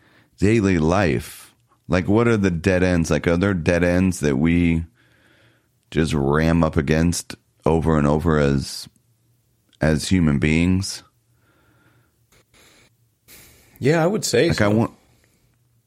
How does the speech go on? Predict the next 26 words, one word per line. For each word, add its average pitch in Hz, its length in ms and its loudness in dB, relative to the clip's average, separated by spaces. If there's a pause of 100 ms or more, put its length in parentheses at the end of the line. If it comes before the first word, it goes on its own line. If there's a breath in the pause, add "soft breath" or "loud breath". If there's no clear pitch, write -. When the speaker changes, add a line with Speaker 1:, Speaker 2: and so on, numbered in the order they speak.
(440)
Speaker 1:
yeah, 95 260 2
what 117 220 0
comes 139 280 -2
to 123 80 0
mind 113 460 0
for 90 100 -2
you? 87 280 2
I 82 60 0
got 80 280 -2
one 78 200 0
that 55 140 -2
just 73 220 -4
popped 71 280 -2
in 64 100 -2
my 62 140 0
head 71 200 2
a 64 60 0
little 64 220 -2
bit. 58 240 -4
Speaker 2:
I - 40 0
mean, - 100 2
I 151 80 2
think, 85 420 -6
I 95 100 0
think 101 220 -2
some 98 340 -2